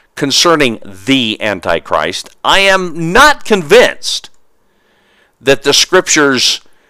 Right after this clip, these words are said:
actually point to an Antichrist, a specific individual,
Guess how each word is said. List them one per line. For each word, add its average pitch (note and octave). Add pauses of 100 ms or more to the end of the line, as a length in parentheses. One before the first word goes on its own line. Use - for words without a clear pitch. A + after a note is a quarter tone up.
(400)
actually C#3+ (200)
point F3
to A#2 (400)
an C3+ (140)
Antichrist, G2 (640)
a B2
specific -
individual, C#3